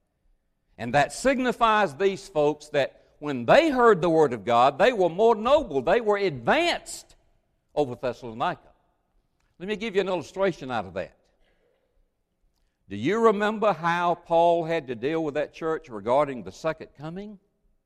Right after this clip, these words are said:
All you gotta do is study First and Second Thessalonians. They had it all out of whack.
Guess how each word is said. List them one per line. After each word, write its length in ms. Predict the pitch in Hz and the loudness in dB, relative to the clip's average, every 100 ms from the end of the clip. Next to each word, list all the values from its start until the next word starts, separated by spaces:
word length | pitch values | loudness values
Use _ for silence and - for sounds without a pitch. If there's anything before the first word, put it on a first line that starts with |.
| _ _ _ _ _ _ _ _ _ _ _ _ _ | _ _ _ _ _ _ _ _ _ _ _ _ _
All 160 | 95 120 | -2 -2
you 100 | 135 | 0
gotta 220 | 165 170 | 0 0
do 160 | 202 | 0
is 80 | 214 | 0
study 340 | - - 175 - | -4 -6 -4 -6
First 360 | - 147 - | -6 -6 -6
and 120 | 120 | -20
Second 300 | 117 135 127 - | -10 -10 -10 -12
Thessalonians. 840 | 107 - 101 165 156 98 117 _ _ _ _ _ _ _ _ _ _ _ _ | -12 -8 -8 -8 -10 -18 _ _ _ _ _ _ _ _ _ _ _ _ _
They 220 | 113 139 202 | -2 0 4
had 200 | 202 185 | 4 2
it 120 | 165 | 4
all 320 | 175 170 170 | 6 6 6
out 160 | 156 135 | 4 2
of 80 | |
whack. 560 | 143 208 151 - _ - | 0 0 -2 -8 _ -20